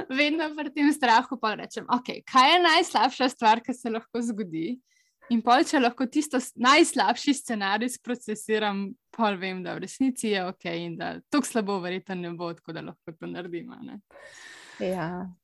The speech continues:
Speaker 2: ja. Pa saj veš, zdaj, ko že dobivam pač neke feedbacke in to, eh, mogoče je ta strah, ne, pa kdo to rabi, pa zakaj bi to, ne.
Speaker 1: Mhm.
Speaker 2: Ampak glej,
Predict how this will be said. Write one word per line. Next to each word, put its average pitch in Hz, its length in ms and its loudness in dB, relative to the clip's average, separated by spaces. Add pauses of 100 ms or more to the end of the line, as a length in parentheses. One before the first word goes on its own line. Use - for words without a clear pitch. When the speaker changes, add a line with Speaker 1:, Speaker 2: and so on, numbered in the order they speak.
(300)
Speaker 2:
ja. - 340 -8 (540)
Pa 214 60 4
saj 247 280 8
veš, 220 220 4 (420)
zdaj, 226 200 8
ko 233 140 6
že 226 140 8
dobivam 214 480 4
pač 196 180 0
neke 202 220 -6
feedbacke 214 640 4
in 185 140 -2
to, 202 220 2 (180)
eh, 175 480 -4 (1500)
mogoče 247 380 6
je 302 60 8
ta 277 180 6
strah, 240 480 4
ne, 196 160 0 (420)
pa 233 80 0
kdo 247 220 8
to 240 160 6
rabi, 208 360 8 (320)
pa 202 160 -4
zakaj 214 340 6
bi 196 160 4
to, 208 300 6
ne. 202 380 0 (180)
Speaker 1:
Mhm. 220 400 -10 (100)
Speaker 2:
Ampak 220 240 2
glej, 233 260 6